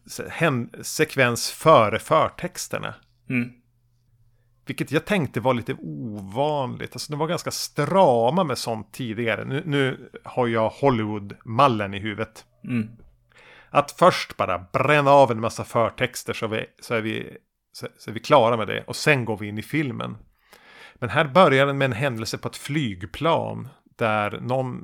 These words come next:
Speaker 1: passagerare verkar må lite dåligt. Och hans, eh, vad ska man säga, säte,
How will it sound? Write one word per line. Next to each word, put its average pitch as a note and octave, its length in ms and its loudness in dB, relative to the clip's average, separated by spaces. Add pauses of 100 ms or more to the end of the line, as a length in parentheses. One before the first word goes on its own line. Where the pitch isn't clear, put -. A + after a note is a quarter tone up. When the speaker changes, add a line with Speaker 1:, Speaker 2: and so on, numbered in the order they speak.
(360)
Speaker 1:
passagerare A#2 680 0
verkar A2 280 -2
må A2+ 220 2
lite A2+ 180 -2
dåligt. A#2 720 -2 (500)
Och - 360 -2 (580)
hans, A#2+ 440 -4
eh, - 220 -6
vad - 140 -10
ska - 100 -12
man A2 60 -6
säga, A2 200 -2
säte, B2 520 0